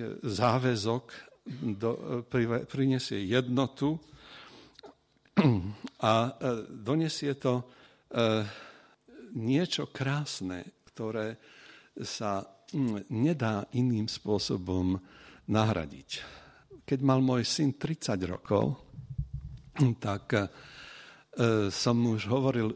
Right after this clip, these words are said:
„Už je čas, aby si sa oženil.“ „No ale ja chcem ešte ísť do Austrálie sa potápať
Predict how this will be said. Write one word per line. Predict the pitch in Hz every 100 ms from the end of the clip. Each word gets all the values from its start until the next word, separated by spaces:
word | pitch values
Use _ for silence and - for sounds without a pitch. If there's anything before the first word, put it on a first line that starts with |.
| 123
„Už | 117 131
je | 120
čas, | - 190 165 - - - - -
aby | 110 92
si | 120
sa | - 117 165
oženil.“ | 170 196 156 90 - - - - - - - - -
„No | 190 202 202
ale | 190
ja | 185
chcem | 175 170 170
ešte | 160 - -
ísť | 151 147 123
do | 135 139
Austrálie | 143 170 151 - 151 147 139 120
sa | 139
potápať | - 147 143 135 131 - 120 123